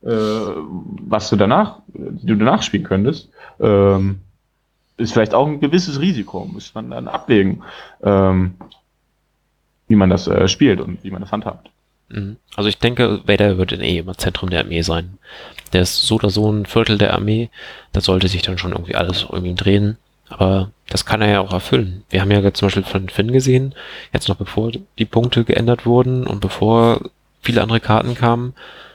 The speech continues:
Speaker 2: Gut, war auch ein ganz anderes Meta. Ähm, aber der ist da ungeschlagen durch das Turnier marschiert. Also, es geht schon. Und jetzt ist er nur besser geworden.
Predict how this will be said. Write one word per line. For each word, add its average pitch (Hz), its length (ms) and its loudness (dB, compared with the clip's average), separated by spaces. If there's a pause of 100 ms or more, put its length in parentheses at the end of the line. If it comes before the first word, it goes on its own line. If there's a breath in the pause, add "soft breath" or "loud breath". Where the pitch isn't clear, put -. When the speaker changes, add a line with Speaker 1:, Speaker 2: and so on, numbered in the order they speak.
(140 loud breath)
Speaker 2:
Gut, - 260 0
war 64 100 2
auch - 160 -4
ein - 40 -12
ganz 98 140 2
anderes 95 280 -2
Meta. 120 360 2 (720 loud breath)
Ähm, 98 440 -2
aber 104 260 0
der 98 180 2
ist - 140 -2
da 113 80 2
ungeschlagen 120 600 0
durch - 160 -2
das 131 260 -2
Turnier 151 240 2
marschiert. - 400 0 (1160 loud breath)
Also, 92 260 -6 (960)
es - 160 0
geht - 220 0
schon. 104 440 0 (240)
Und 90 200 -4
jetzt 92 180 2
ist - 140 2
er 95 220 4
nur 95 140 0
besser 98 280 0
geworden. 85 320 -6